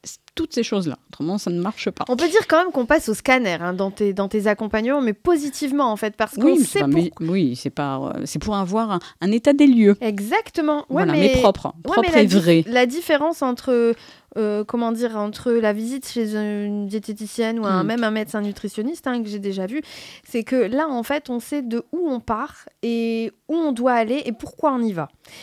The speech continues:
Speaker 2: Et, et ça, c'est fondamental. C'est-à-dire qu'on va faire les choses avec discernement. Quand on le fait pas avec discernement, quand ça n'est pas du, comment dire, euh, du cas par cas, ben, c'est
Speaker 1: C'est ça.
Speaker 2: difficile, en fait.
Speaker 1: La personnalisation vraiment du, euh, euh, du chemin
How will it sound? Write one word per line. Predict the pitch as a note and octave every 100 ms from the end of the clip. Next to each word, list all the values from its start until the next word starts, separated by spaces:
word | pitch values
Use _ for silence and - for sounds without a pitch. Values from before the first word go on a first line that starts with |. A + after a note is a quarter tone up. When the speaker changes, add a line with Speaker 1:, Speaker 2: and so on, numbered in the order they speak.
| - -
Speaker 2:
Et, | G#3 A3 A#3+
et |
ça, | A3+ D#4+
c'est | C4+
fondamental. | A#3+ D4+ C#4 B3+ A3+ G#3 F#3+ F#3+
C'est-à-dire | - A3+ D4
qu'on | - B3 - B3+ A#3
va | G#3+ D4+
faire | D4+ C4
les | A#3+ A#3+
choses | D4
avec | C4 A3
discernement. | A#3 A#3+ B3 A3 F3+ F3
Quand | B3+ B3+
on | C#4+
le | B3
fait | A#3+
pas | A3+ D#4+
avec | D4 A#3
discernement, | A#3 A#3+ A3+ G#3+ A#3+
quand | B3+
ça | A3+ A3
n'est | G3+
pas | G#3 C4 - - - F#3
du, | F3+ G#3 G#3+ G#3 G3+
comment | G#3+ G3+
dire, | G3+ A3+ G3
euh, | F3+ E3+ - -
du | F3+ G3
cas | E4+ E4
par | B3 - -
cas, | G#3 G#3 - -
ben, | A#3
c'est | A#3 B3+
Speaker 1:
C'est | C4
ça. | -
Speaker 2:
difficile, | A#3+ - A#3+
en | E3+
fait. | - D#3 - _ -
Speaker 1:
La | F3
personnalisation | - - G3 - G#3+ G3 G3 G3 F#3 G3 F#3 F3+ F3+ - - G3+ F#3
vraiment | F3+ F#3 F#3+
du, | F#3 D#3+ D#3+ D#3+
euh, | D3 C#3 C3+ C3+ _ - - _ D3
euh, | D3 C#3+ C#3 C3
du | D3+
chemin | - F3+ F#3+